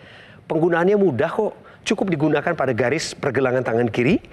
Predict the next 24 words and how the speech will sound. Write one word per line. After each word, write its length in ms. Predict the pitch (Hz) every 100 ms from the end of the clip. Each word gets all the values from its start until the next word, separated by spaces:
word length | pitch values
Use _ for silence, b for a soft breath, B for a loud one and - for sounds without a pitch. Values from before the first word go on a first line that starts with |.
| B B B B
dan 320 | 135 180 247
sinar 400 | - 262 226 202
lasernya 640 | 202 175 311 254 190 180
akan 160 | 170 185
menyinari 560 | 180 165 143 185 233
pembuluh 320 | 226 180 147 139
darah 240 | 123 117
nadi 400 | 139 190 190 226
dan 160 | 143 127
titik 320 | 175 - 147
akupuntur 640 | - 131 214 220 277 285 - B B B
untuk 480 | - 240 233 285 -
mengoptimalkan 1200 | 170 185 190 175 - 196 143 123 120 - 190 202
kerja 400 | - 147 110 113
jantung. 480 | 123 107 95 90 78 - B B B B -
Aliran 400 | 117 131 190 190
darah 240 | 143 170 165
yang 160 | 143
lewat 400 | 135 135 180 202
akan 240 | 143 139 135
menyerap 480 | 120 131 156 185
energi 320 | - 131 120 127
sinar 240 | 139 120
laser, 400 | 113 110 - 185